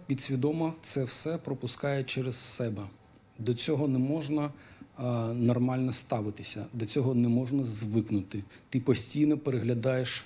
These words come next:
хронікальний матеріал, ти постійно знайомишся з новими героями, ти постійно, а,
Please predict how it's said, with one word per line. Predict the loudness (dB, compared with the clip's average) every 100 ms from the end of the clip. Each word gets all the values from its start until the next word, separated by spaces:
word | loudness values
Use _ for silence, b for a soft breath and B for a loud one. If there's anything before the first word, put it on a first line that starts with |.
| -12
хронікальний | -4 0 0 2 0 2
матеріал, | 0 0 0 0 0 -2 -6
ти | -4
постійно | -4 0 2 2
знайомишся | 2 0 2 2 0 0 -2 B B -6
з | 2
новими | 4 6 4 2 0
героями, | 0 0 0 -2 -4
ти | -4
постійно, | 2 2 2 2 2 0 B B B B -10
а, | 0 4 4 4 4 2 2 0